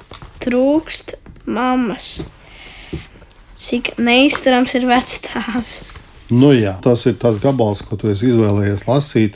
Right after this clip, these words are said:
Speaker 2: Ļoti sasaucās ar pašu grāmatas stāstu par to, kādēļ kādam būtu vajadzīgi maģiskie zvēri.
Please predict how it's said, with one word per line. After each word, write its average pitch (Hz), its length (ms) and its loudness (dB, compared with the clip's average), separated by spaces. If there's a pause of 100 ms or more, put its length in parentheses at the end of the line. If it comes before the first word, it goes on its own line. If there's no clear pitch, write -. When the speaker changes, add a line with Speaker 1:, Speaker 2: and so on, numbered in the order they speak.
(140)
Speaker 2:
Ļoti 110 720 0 (460)
sasaucās 104 760 -6
ar 107 80 -4
pašu 113 540 -6
grāmatas 110 760 -2 (680)
stāstu 139 720 0
par 101 240 -6
to, 120 320 0 (160)
kādēļ 117 960 -6 (140)
kādam 117 520 -4
būtu 101 400 -8
vajadzīgi 104 760 -8
maģiskie 104 540 -10
zvēri. - 560 -10